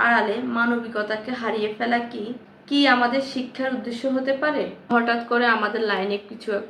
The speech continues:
কোনো একটা সমস্যা হয়েছে, জন্য কারেন্টটা চলে গেছে, তাই একটু অন্ধকার লাগবে ভিডিওটা। তো আমার ভিডিওটা তো এখনো শেষ করা হয়নি, আপনাদের সাথে কথা বলতেছি তাই। এই ঘটনা আমাদের শিক্ষা ব্যবস্থার সংস্কারের জরুরি প্রয়োজনীয়তাকে তুলে ধরে নিয়ম থাকবে, কিন্তু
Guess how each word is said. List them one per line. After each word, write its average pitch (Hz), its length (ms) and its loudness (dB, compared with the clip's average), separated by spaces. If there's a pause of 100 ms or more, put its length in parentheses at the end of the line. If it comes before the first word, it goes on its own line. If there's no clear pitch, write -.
কোনো 214 220 -4
একটা 208 160 -8 (120)
সমস্যা 202 460 -4
হয়েছে, 214 220 -4 (120)
জন্য 208 140 -4 (140)
কারেন্টটা 196 360 -2 (100)
চলে 208 240 0
গেছে, 214 240 -6
তাই 196 160 0
একটু 202 160 -10 (100)
অন্ধকার 185 420 -2
লাগবে 196 220 -4 (100)
ভিডিওটা। 196 380 -4 (520)
তো - 120 -16
আমার 107 200 -4
ভিডিওটা 202 340 -2
তো 214 100 -4
এখনো 208 200 -6 (100)
শেষ 220 140 -4 (120)
করা 208 260 2
হয়নি, 208 220 -2 (100)
আপনাদের 202 320 -6
সাথে 208 160 -8 (100)
কথা 208 180 -6 (100)
বলতেছি 208 360 -6 (100)
তাই। 196 120 -2 (400)
এই 247 80 6 (100)
ঘটনা 240 340 2 (200)
আমাদের 214 380 -2
শিক্ষা 233 360 -4
ব্যবস্থার 226 420 -2 (120)
সংস্কারের 220 560 -4
জরুরি 240 360 2 (260)
প্রয়োজনীয়তাকে 247 880 2 (260)
তুলে 226 280 -2
ধরে 233 160 2 (100)
নিয়ম 233 200 4 (140)
থাকবে, 156 380 -8 (600)
কিন্তু 277 260 2